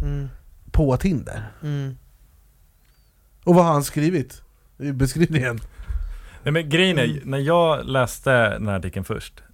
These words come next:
Speaker 3: av rubriken så tänkte jag att han gjorde det för att, ja, han stod bredvid och var snygg på bilden och använde den bilden för att skaffa tjejer.
Speaker 2: <laughs>
Speaker 3: Men
Speaker 2: Det är också sjukt beteende, men
Speaker 3: det är
Speaker 2: fortsätt.
Speaker 3: sjukt beteende. Men jag tror,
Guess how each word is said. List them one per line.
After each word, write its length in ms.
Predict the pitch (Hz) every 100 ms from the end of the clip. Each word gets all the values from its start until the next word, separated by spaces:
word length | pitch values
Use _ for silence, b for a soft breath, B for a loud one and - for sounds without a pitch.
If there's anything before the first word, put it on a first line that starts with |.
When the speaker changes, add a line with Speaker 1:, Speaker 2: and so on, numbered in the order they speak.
| _
Speaker 3:
av 220 | - 127
rubriken 540 | 131 123 156 180 - 120
så 100 | 107
tänkte 260 | 113 104
jag 80 | 117
att 60 | 95
han 120 | 95
gjorde 240 | 95 90
det 160 | 92 87
för 440 | - - 95 92 -
att, 400 | 90 - - - _ _ _ - -
ja, 140 | 131
han 160 | 127 117
stod 160 | 127
bredvid 340 | 107 120 117 123
och 40 |
var 100 | 98
snygg 240 | - 113 92
på 80 | 101
bilden 380 | 127 101 101 -
och 300 | 104 - - _ - -
använde 340 | - 104 104 107
den 140 | 101
bilden 260 | 98 95 95
för 100 | 98
att 120 | 92
skaffa 260 | - 101 98
tjejer. 380 | 104 110 - -
Speaker 2:
<laughs> 420 | - - - -
Speaker 3:
Men 100 | 165 - - - - B B B
Speaker 2:
Det 100 | 175
är 40 | 190
också 180 | 190 170
sjukt 320 | 208 175 -
beteende, 440 | 147 170 156 127
men 120 | 135
Speaker 3:
det 60 | 147
är 20 | 147
Speaker 2:
fortsätt. 180 | 147
Speaker 3:
sjukt 160 | 147 -
beteende. 440 | 123 117 101 92 110
Men 120 | 120
jag 180 | 139 139
tror, 520 | 160 180 180 156